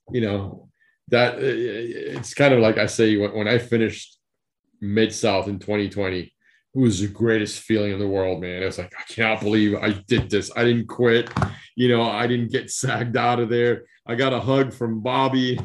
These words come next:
<laughs> you know, it's like, "I freaking finished." I was so happy and so proud. It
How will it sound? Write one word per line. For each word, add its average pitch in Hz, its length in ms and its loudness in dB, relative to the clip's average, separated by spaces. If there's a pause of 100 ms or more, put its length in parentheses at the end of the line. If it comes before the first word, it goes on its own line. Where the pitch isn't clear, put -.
<laughs> - 460 -8
you 143 100 6
know, 147 160 4 (520)
it's 151 200 0
like, 135 160 0
"I 127 120 0
freaking 147 560 0
finished." 143 360 2
I 135 80 2
was 143 180 2
so 156 140 2
happy 139 440 0
and 120 100 -10
so 139 220 -2
proud. 127 500 0
It 101 60 -12